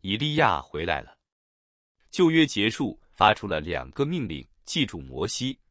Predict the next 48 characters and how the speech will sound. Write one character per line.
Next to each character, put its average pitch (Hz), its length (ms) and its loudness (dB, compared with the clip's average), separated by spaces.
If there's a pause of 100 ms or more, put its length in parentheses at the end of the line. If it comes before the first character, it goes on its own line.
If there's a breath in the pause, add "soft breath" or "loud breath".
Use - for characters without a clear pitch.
(120)
等 67 220 -6
候 - 280 -4 (160)
以 67 220 -12
利 110 240 -6
亚。 - 220 -2 (840)
此 113 200 0
时 127 180 2
此 90 180 -4
刻， - 300 -4 (240 soft breath)
他 - 160 4
们 120 140 2
两 69 260 -4
个 78 220 -4
和 85 240 -4
耶 123 220 0
稣 135 200 -4
站 117 200 0
在 113 160 0
一 131 160 -4
起。 - 400 -12 (800)
这 196 140 2
就 160 160 4
提 120 180 0
出 127 160 -4
一 110 120 -4
个 147 140 -2
问 139 180 0
题， 76 360 -12 (180)
为 170 200 4
什 - 140 -8
么 80 140 -6
是 - 180 -4
以 67 160 -14
利 139 200 -6
亚？ 156 280 -2 (800)
因 185 160 0
为 170 140 4
以 101 200 -4
利 156 200 -4
亚 113 260 6
不 - 220 -2
仅 127 200 -2
仅 73 280 -6
是 - 140 -4
一 82 140 -4
个 95 120 -4
先 123 280 -2
知， 113 300 -4